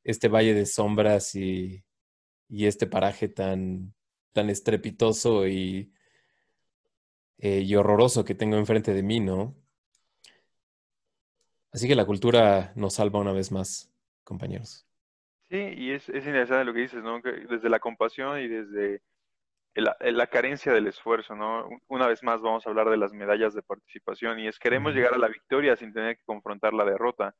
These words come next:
Speaker 2: y sin tener que confrontar la frustración, que hasta cierto punto la confrontación de la sombra y la confront-, y el viaje al inframundo son esas fases del, son esas fases del héroe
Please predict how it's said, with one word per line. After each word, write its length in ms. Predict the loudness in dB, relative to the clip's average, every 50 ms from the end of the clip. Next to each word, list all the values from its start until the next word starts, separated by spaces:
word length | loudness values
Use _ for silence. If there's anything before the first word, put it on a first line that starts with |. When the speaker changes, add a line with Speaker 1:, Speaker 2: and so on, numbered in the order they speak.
| _ _ _ _ _ _ _ _ _ -16
Speaker 2:
y 120 | -12 -10
sin 140 | -10 -6 -2
tener 180 | 0 0 0 0
que 100 | -4 -8
confrontar 420 | -10 -8 -8 -8 -6 -4 -2 0 0
la 100 | 0 -2
frustración, 600 | -4 -12 -12 -6 -4 -2 0 0 0 0 -2 -4 _ _ _ _ _ _ _ -4
que 440 | 0 2 2 2 4 4 4 4 4
hasta 220 | 2 0 -2 -6 -2
cierto 280 | -2 -2 -2 -2 -4
punto 280 | -8 -10 -8 -4 -2 0
la 100 | 0 0
confrontación 600 | -2 -6 -10 -8 -8 -6 -6 -6 -6 -6 -4 -2
de 60 | 0
la 120 | 0 0 0
sombra 580 | -2 -4 -4 -4 -2 0 0 2 0 0 -4 _ _ _ _ _ -4
y 80 | 0
la 120 | 0 0 0
confront-, 380 | -2 -6 -6 -6 -8 -8 -8 -4
y 100 | -2 -2
el 60 | 0
viaje 240 | 2 0 0 2 0
al 100 | -2 -2
inframundo 600 | -2 -4 -4 -4 -4 -2 -4 -6 -6 -4 -2 -4 -4
son 180 | -4 -6 -6
esas 300 | -4 -2 -2 -2 -2 -2 -2
fases 480 | 0 0 0 0 -2 -4 -4 -4 -2
del, 340 | 0 2 2 2 0 -2 -6 _ _ _ _ _ _ _ _ _ _ _ _ _ _ _ _ _ _ -14
son 160 | -8 -6 -4
esas 220 | -2 -2 -4 -4 -2
fases 400 | 0 2 2 2 2 -2 -2 2
del 180 | 2 4 6 6
héroe 520 | 6 4 4 4 2 0 -2 -4 -8 _